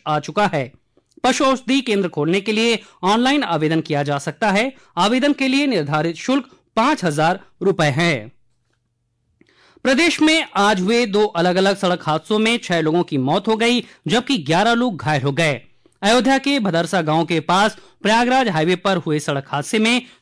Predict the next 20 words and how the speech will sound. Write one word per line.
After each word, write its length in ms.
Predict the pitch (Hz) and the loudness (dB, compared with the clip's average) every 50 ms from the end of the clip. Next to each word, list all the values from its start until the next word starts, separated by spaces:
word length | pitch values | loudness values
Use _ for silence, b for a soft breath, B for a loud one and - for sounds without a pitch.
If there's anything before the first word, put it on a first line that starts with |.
| B _ | B _
तीन 200 | 247 269 294 302 | 0 2 4 4
लोगों 220 | 277 214 185 185 160 | 4 4 2 2 0
की 140 | - 156 | 0 -2
मौत 280 | 131 131 143 175 196 - | -2 0 0 -2 0 0
हो 80 | 220 202 | 0 0
गई 300 | 208 220 226 226 220 B B B B | 2 2 2 0 -2 B B B B
और 160 | 180 190 190 | 0 0 0
ग्यारह 320 | 151 131 175 202 233 262 262 | 0 0 0 0 2 0 0
लोग 220 | 240 240 233 175 | 0 0 -2 -2
घायल 260 | - - 151 143 135 | -4 -4 -2 -2 0
हो 100 | 123 143 | -2 -2
गए। 300 | 139 160 165 156 135 113 - - _ _ _ _ _ _ _ | 0 0 0 0 -2 -4 -8 -14 _ _ _ _ _ _ _
हादसा 460 | - 190 240 262 - - 277 277 277 | 0 0 0 0 0 0 0 2 2
उस 300 | - - - 160 - - | 0 -2 -6 -8 -6 -2
वक्त 240 | 180 196 190 196 - | -2 -2 -2 -2 -2
हुआ 200 | 190 202 240 262 | 0 2 2 2
जब 140 | 196 196 170 | 0 0 -2
मध्य 280 | 170 165 160 151 160 | 0 0 -2 -2 -4
प्रदेश 420 | - - 139 139 160 202 208 - 226 | -4 -6 -4 -2 -2 -2 -2 -2 -4
से 340 | 202 - 226 226 233 220 | -6 -2 -2 0 0 -2